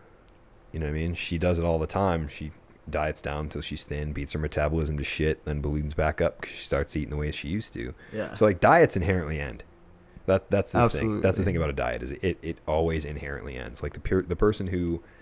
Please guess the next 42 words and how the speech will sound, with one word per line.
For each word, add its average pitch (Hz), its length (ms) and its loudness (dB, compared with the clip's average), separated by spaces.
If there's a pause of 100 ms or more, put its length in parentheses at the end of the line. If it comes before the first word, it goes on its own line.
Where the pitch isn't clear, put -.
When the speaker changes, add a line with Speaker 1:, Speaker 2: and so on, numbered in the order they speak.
(340)
Speaker 1:
goes 87 200 -2
to - 40 -12
get 87 140 0
on, 85 100 0
like, 76 120 -4
a - 20 -4
bikini 85 400 0
stage 78 340 0
that 71 100 -2
eats 73 200 -4
chicken 76 240 0
and 71 100 -4
broccoli 73 380 2
for 65 260 -4
four 67 240 -4
months 65 200 -6
straight, 71 360 -4
like, 65 260 -8 (1120)
that 120 300 6
stops. - 560 0 (420)
They 73 80 -4
don't 80 220 -4
look 107 160 -2
that 64 180 -2
way 60 140 -6
forever. - 480 -8 (240)
Um, 76 480 -6 (520)
the 87 180 -4
sustainability 92 680 4
thing 76 220 -2
is, 69 260 -6
is - 120 -14
the - 60 -6
biggest 67 300 -6
part. - 260 -6
Like, 76 220 -4
if 73 100 -6
we 110 120 4
can 120 140 -2
keep 110 220 -2 (100)
somebody, 90 340 -2
like, 71 300 -6